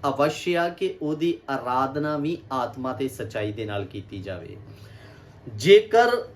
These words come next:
ਤੁਹਾਡਾ ਆਤਮਾ ਅਤੇ ਪਰਮੇਸ਼ਵਰ ਦਾ ਆਤਮਾ ਇੱਕ ਹੀ ਨਹੀਂ ਹੋਇਆ, ਆਰਾਧਨਾ ਦਾ ਮਤਲਬ ਤੁਸੀਂ ਆਪਣੇ ਪਰਮੇਸ਼ਵਰ ਦੇ ਨਾਲ ਗੱਲਾਂ ਕਰਦੇ ਹੋ। ਹੁਣ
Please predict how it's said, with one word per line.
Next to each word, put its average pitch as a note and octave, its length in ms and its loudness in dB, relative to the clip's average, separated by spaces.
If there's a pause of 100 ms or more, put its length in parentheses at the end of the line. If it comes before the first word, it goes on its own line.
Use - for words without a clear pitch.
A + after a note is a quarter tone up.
(400)
ਤੁਹਾਡਾ F#3+ 840 6 (100)
ਆਤਮਾ D3+ 720 2 (2250)
ਅਤੇ C#4+ 280 4
ਪਰਮੇਸ਼ਵਰ G#3+ 760 4
ਦਾ A3+ 340 4 (100)
ਆਤਮਾ F#3 640 2 (140)
ਇੱਕ D#3+ 340 0
ਹੀ G#3 120 -6
ਨਹੀਂ G#3+ 160 -2
ਹੋਇਆ, A#2+ 460 -2 (880)
ਆਰਾਧਨਾ E3 520 4
ਦਾ E3+ 180 2
ਮਤਲਬ D3 640 2 (160)
ਤੁਸੀਂ E3+ 340 -4 (200)
ਆਪਣੇ D3+ 500 -2
ਪਰਮੇਸ਼ਵਰ B2+ 880 -6
ਦੇ A#2 160 -10
ਨਾਲ A2 220 -6
ਗੱਲਾਂ G2 360 -6
ਕਰਦੇ F#2+ 420 -10
ਹੋ। F2+ 140 -14 (640)
ਹੁਣ D3 140 4